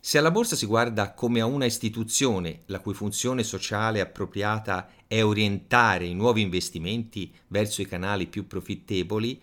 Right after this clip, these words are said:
in termini di rendimenti futuri, il successo conquistato da Wall Street non può proprio essere vantato tra gli straordinari trionfi di un capitalismo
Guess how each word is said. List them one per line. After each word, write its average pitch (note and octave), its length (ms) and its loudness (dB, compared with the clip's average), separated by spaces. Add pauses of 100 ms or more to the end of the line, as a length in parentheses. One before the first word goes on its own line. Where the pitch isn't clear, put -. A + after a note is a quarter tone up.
(140)
in G#2 200 -4
termini G2 440 0
di E2+ 100 -8
rendimenti F2 560 -6
futuri, E2+ 640 -8 (320)
il D3 160 -4
successo G3 560 2
conquistato C3+ 560 0
da G#2 140 2
Wall G2+ 160 0
Street G#2+ 600 -6 (180)
non E3+ 240 2
può A3 180 4
proprio D#3 320 2
essere C3 380 2
vantato F#3 680 0
tra D#3 180 -2
gli C#3+ 120 -2
straordinari C#3+ 960 -2
trionfi F3+ 640 0
di C3 80 -4
un C#3+ 140 -2
capitalismo E3 880 -2